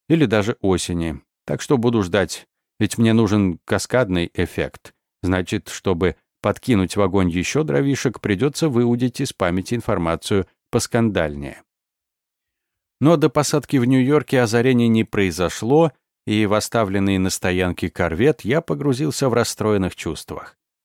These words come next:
Зато мой первый визит после возвращения из Европы на новый завод по производству снегоходов и суперкаров мотора Уилсона порадовал. Билли скрупулезно выполнил мои указания,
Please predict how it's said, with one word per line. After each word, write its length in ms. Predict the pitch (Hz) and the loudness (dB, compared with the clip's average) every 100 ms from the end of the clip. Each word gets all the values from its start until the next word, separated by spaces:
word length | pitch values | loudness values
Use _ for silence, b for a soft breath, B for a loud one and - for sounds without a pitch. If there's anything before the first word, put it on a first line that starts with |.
| _ | _
Зато 320 | 90 98 107 92 | -2 0 0 2
мой 240 | 98 90 - | 0 -2 -2
первый 380 | 107 82 90 87 | 0 0 0 0
визит 500 | 92 82 117 - - | 0 0 -4 -6 -8
после 360 | 147 131 131 120 | -4 -2 2 2
возвращения 560 | 113 117 110 123 113 | 2 0 0 0 0
из 120 | 104 101 | 0 0
Европы 400 | 101 113 107 104 | 2 2 0 0
на 120 | 101 | 0
новый 220 | 104 101 | 2 2
завод 460 | 95 101 110 117 - | 2 2 2 0 -2
по 100 | 98 | -6
производству 600 | 101 92 92 98 - 98 | -2 -2 0 -2 -4 -10
снегоходов 720 | - 92 101 - 101 92 - _ _ - | -6 -2 -2 0 2 2 -2 _ _ -6
и 80 | 110 | -4
суперкаров 680 | 107 - 95 98 90 87 - | -4 -4 -2 0 0 -2 -2
мотора 380 | 90 - 87 | -4 -2 -2
Уилсона 600 | 87 139 175 - 165 151 - b _ | -2 -2 -4 -2 2 2 0 b _
порадовал. 680 | 120 107 90 80 78 71 80 _ _ _ _ _ _ _ _ _ _ _ - | -2 0 0 -2 -6 -10 -16 _ _ _ _ _ _ _ _ _ _ _ -10
Билли 320 | 92 202 214 | -2 2 2
скрупулезно 840 | 170 - 160 139 160 160 135 147 123 | 0 2 0 4 4 4 4 2 2
выполнил 600 | 107 143 127 123 110 101 | 2 2 2 2 2 2
мои 280 | 90 95 | 2 2
указания, 840 | 92 - 90 82 131 113 98 80 | 0 0 -2 2 2 4 2 0